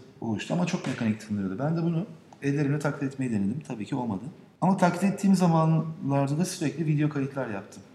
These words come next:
tespit etmek için. Bu da ilki aslında. Bu denemenin, bu eforun ilk belgesi gibi. Ve de bir daha hiç taklit edemediğim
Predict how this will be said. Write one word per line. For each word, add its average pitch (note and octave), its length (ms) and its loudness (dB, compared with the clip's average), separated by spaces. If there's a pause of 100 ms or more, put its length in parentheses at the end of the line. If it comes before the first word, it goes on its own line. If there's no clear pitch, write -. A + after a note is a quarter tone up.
(220)
tespit A#2 260 -10
etmek G#2 300 -8
için. - 320 -8
Bu D3+ 80 0
da D#3+ 60 0
ilki D#3 360 0
aslında. G2+ 480 -6 (420)
Bu B2+ 120 -4
denemenin, B2+ 560 2
bu B2 180 -2
eforun B2 420 -6 (240)
ilk C3+ 220 -6
belgesi G#2+ 420 0
gibi. G#2+ 300 -2 (200)
Ve C#3+ 80 2
de D#3+ 80 4
bir D#3 80 2
daha E3 160 4
hiç E3+ 80 0
taklit D3+ 280 0
edemediğim D3+ 540 2